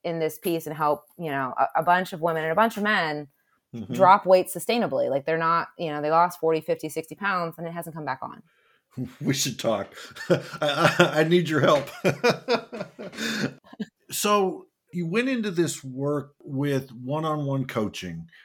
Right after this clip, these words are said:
Speaker 2: working with predominantly women, but as you mentioned, m-, men as well. Um, and what got in the way was time,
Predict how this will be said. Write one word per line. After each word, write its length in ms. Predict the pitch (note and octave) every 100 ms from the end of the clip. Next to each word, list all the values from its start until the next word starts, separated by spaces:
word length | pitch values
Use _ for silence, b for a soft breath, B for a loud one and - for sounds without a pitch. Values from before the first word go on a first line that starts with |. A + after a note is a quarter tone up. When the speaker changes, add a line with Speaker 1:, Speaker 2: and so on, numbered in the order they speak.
| b
Speaker 2:
working 580 | B2 D#3+ E3 E3+ D#3+ C#3
with 220 | C#3+ C3+ _ _ - - _ _ -
predominantly 600 | G3+ G#3 G#3 F3 C3+ C#3
women, 360 | C3 B2 C#3 C3
but 240 | A#2+ A#2
as 220 | C3 B2
you 80 | B2+
mentioned, 440 | B2+ B2 A#2+ A2+
m-, 300 | A2+ A#2 A2+ -
men 480 | B2+ C3+ D3 C#3 C#3 -
as 160 | A#2 G2+
well. 440 | C3 C#3 A2 - b b b b b C#3+
Um, 320 | C#3+ C#3+ C3+ -
and 420 | E3 E3+ E3 E3 _ _ _ _ _ _
what 340 | D3+ E3+ E3 -
got 240 | D#3+ F#3
in 140 | F#3 E3+
the 80 |
way 360 | D3 C#3 C#3+ C#3+
was 320 | B2+ A#2 -
time, 680 | - - A2+ G#2+ F#2 D#2+